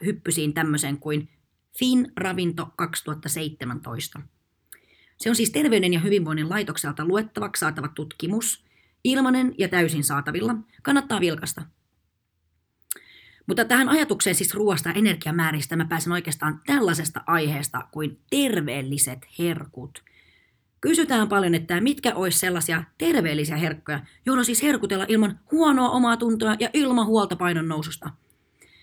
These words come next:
No, tota, mistäs mä aloittaisin? No, mä aloitan vaikka tuosta painon noususta, sillä siihen mä voin vastata semilyhyesti.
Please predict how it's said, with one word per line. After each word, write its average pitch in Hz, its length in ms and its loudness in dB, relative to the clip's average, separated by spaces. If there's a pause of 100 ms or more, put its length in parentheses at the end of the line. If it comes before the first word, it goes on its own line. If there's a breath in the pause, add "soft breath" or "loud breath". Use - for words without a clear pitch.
(640 soft breath)
No, 240 260 2 (1000 soft breath)
tota, 180 340 -2 (340 loud breath)
mistäs 294 360 2
mä 175 120 0
aloittaisin? - 1080 -4 (1080)
No, 180 240 -2
mä 247 140 2
aloitan 339 220 4
vaikka 214 200 2
tuosta 185 240 -4
painon 160 340 2
noususta, 160 440 0
sillä 208 340 2
siihen 190 240 2
mä 175 120 2
voin 165 180 2
vastata 165 440 0
semilyhyesti. 156 920 0